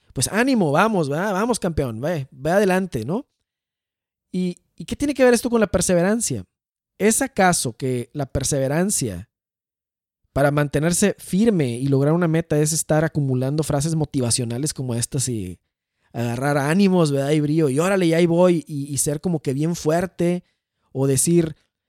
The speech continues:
"Yo tengo mucho carácter, sí, lo que necesito es crecer en carácter, y cuando crezco en carácter, entonces puedo lograr y tener perseverancia"? ¿Se trata de eso? ¿Tú crees que se trata de eso? Pues te tengo unas noticias que es parte de la, que es parte de descifrar este código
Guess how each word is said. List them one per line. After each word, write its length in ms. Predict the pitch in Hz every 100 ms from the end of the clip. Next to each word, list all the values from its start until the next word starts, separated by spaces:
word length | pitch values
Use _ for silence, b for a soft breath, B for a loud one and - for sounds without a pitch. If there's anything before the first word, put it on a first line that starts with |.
| -
"Yo 120 | 160
tengo 280 | - 208 208
mucho 280 | 196 214 196
carácter, 640 | 180 175 - - 107 - -
sí, 180 | - 165
lo 120 | 139
que 100 | 131
necesito 280 | 135 165 180
es 80 |
crecer 260 | - 156 185
en 100 | 185
carácter, 420 | 170 185 - 135
y 40 | 123
cuando 260 | 123 117
crezco 280 | 139 196 -
en 80 | 208
carácter, 420 | 196 185 - 160
entonces 360 | 131 147 147 -
puedo 240 | 147 151
lograr 300 | 139 131 139
y 40 |
tener 240 | 135 127 127
perseverancia"? 640 | 135 131 107 101 95 78
¿Se 140 | 151 131
trata 300 | 165 190 190
de 100 | 165
eso? 320 | - 220 - _ _ _ _
¿Tú 100 | 156
crees 180 | 165 160
que 100 | 175
se 60 | 151
trata 260 | 160 165
de 80 | 151
eso? 240 | 147 202 - _ _ _ _
Pues 240 | 143 139 -
te 100 | 135
tengo 260 | 143 147
unas 240 | 151 156 151
noticias 840 | 135 - 240 269 - 165 135 -
que 100 | 143
es 140 | 143
parte 420 | - 156 156 - 156
de 120 | 139
la, 260 | 123 117 _ _ _ _ _ _ -
que 80 |
es 100 | 160
parte 320 | - 180 - 170
de 100 | 151
descifrar 480 | 139 143 - 156
este 260 | 165 - 156
código 640 | - 151 170 160 123 117